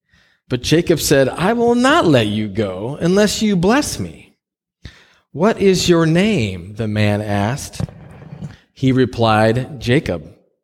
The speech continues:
"Your name will no longer be Jacob," the man told him. "From now on, you will be called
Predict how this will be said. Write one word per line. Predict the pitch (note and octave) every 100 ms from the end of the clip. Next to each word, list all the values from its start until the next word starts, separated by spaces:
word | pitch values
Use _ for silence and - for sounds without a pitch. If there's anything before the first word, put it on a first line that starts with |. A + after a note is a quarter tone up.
| _ _ _ _ _ _ _ _ _
"Your | B2 B2+
name | C3+ C#3+ E3+ A3 A3+ A3+
will | E3+ C3+
no | B2+ B2+
longer | B2 C#3 D#3 D3+
be | D3 D3
Jacob," | A#2+ A2 - F2+ G#2
the | G2+
man | G2+ G2+
told | G2+ A2 G#2+ A2
him. | A#2+ C3
"From | - - C3 C3+
now | D#3+ G3 G3
on, | C3+ C3+ C3 C3+ C#3+ D#3+ A#2
you | B2+ C#3+ D3
will | C3+ A2+
be | A2+ A2+
called | - A#2 B2 C3 C3+